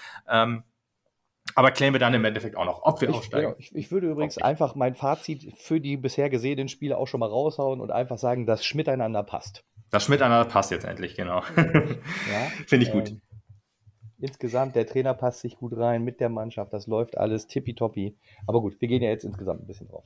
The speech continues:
Speaker 2: ein.
Speaker 1: Ja, und bevor wir, bevor wir in, in Medias Res gehen, muss ich mich erstmal bei dir bedanken, Tobi, dass du dich hier trotz kränkelnder, äh, trotz Kränk-, Kränkeln <laughs>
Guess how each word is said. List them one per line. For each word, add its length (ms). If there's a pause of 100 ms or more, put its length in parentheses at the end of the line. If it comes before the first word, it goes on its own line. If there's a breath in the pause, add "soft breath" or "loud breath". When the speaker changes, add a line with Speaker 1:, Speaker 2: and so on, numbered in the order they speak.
Speaker 2:
ein. 100
Speaker 1:
Ja, 160
und 300
bevor 260
wir, 140
bevor 280
wir 180
in, 360
in 220
Medias 380
Res 180
gehen, 160
muss 120
ich 40
mich 60
erstmal 200
bei 60
dir 120
bedanken, 260
Tobi, 160
dass 180
du 60
dich 180
hier 200
trotz 380
kränkelnder, 1600 (320)
äh, 80
trotz 260
Kränk-, 400 (280)
Kränkeln 600 (100)
<laughs> 420